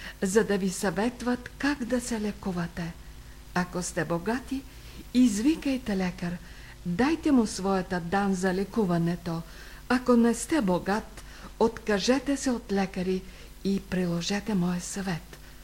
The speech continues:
Човек може да се лекува и без лекари, особено при сегашните условия, при скъпия живот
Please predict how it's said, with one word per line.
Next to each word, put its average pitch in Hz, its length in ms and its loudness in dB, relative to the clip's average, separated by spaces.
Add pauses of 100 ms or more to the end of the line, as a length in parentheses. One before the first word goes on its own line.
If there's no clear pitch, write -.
(540)
Човек 214 380 2
може 214 300 4
да 196 140 0
се 202 180 2
лекува 190 420 2
и 185 100 4
без 240 320 0
лекари, 175 480 -2 (560)
особено 262 760 4
при 190 220 -4
сегашните 202 720 -2
условия, 175 680 -4 (500)
при 196 160 2
скъпия 202 500 -2
живот 196 560 -2